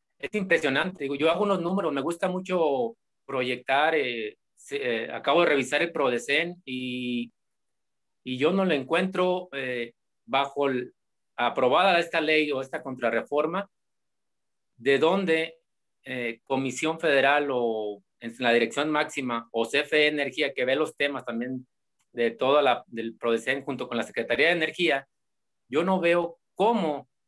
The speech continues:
cómo al ciudadano se le diga, "La energía va a costar menos". Entonces,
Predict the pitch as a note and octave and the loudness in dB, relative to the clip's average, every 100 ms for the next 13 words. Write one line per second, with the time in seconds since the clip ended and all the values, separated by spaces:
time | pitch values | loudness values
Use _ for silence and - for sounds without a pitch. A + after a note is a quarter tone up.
0 | _ D#3 F#3 G3+ G3+ F#3+ C#3 C3+ C#3 C#3 | _ 0 0 0 -2 -2 -2 -2 -6 0
1 | C3 C3 D3 E3+ - C3+ A#2+ C3+ D#3+ E3 | 2 2 2 0 -6 -6 -4 -2 0 -2
2 | E3 _ _ _ A#2+ B2+ A#2+ C3 D3 D3+ | -2 _ _ _ -2 0 -2 -2 2 2
3 | C3 C3 - C3 B2 A2 G2+ G2 - A#2 | 2 -4 -6 -4 -2 -2 -4 -8 -12 -10
4 | A#2 C#3 E3 F#3 F#3 | -2 -2 -2 -4 -6